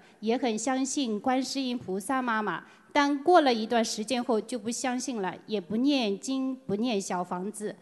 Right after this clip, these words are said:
还倒过来叫老同修不要太沉迷，不要吃全素，但老同修也不放弃新同修，也在努力开悟他、点化他，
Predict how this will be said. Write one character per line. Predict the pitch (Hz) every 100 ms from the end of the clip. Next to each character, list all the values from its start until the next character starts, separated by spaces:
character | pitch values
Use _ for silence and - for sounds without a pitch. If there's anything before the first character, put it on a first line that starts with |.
| - - -
还 | 220 220 247
倒 | 226 349
过 | 294 262
来 | 208 208
叫 | 202 240 214
老 | 196 175
同 | 196 190
修 | 208 233 226
不 | 220
要 | 208 208 190 175 -
太 | 226 208
沉 | 202 202
迷， | 240 208 220 - -
不 | 202
要 | 220 208
吃 | 208 - 262
全 | 254 202 208
素， | - 240 170 - - -
但 | - 269
老 | 247 220
同 | 220 220 254
修 | 294
也 | 302 220 180
不 | 233
放 | 196 349 339 226
弃 | - 233 196
新 | - 262
同 | 269 202
修， | 208 220 220 -
也 | 214
在 | 202 247 226
努 | 233 202 185
力 | 277 240 202
开 | - 269 262
悟 | 285 254
他、 | 262 262 269
点 | 277 202 160
化 | - 254 196
他， | 220 208